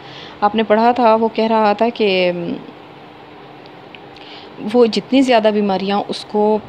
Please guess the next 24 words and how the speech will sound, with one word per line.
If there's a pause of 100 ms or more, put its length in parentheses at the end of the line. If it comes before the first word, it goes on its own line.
पाई
जाती
थी
तो
medical
student (140)
को
जो
है
वो
पूरे (300)
hospital
में
round
लेने
की
ज़रूरत
नहीं
है, (640)
बल्कि
वो
एक,
अ,
जब